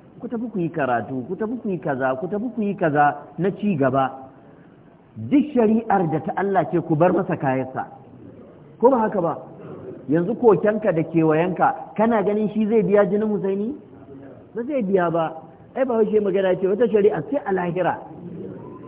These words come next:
In dai annabi bai iya cewa, "Allah dakatar kar a yi ba,"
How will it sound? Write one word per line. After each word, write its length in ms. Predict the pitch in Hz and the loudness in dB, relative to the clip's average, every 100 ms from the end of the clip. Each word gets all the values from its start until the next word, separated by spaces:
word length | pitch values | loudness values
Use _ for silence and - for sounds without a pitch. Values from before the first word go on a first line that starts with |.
| - 294 | -8 0
In 180 | 330 311 | 2 4
dai 140 | 339 349 269 | 4 4 4
annabi 320 | 233 247 233 | 4 2 4
bai 180 | 185 185 240 | 4 4 2
iya 100 | 214 - | 2 4
cewa, 320 | 214 175 175 190 - - - | 2 8 8 8 4 -12 4
"Allah 440 | 208 240 240 208 170 | 4 6 8 10 10
dakatar 640 | 147 170 165 175 170 214 - | 12 12 12 6 6 4 6
kar 200 | - 254 - | 10 10 10
a 80 | 185 | 6
yi 100 | 160 | 8
ba," 180 | 165 | 8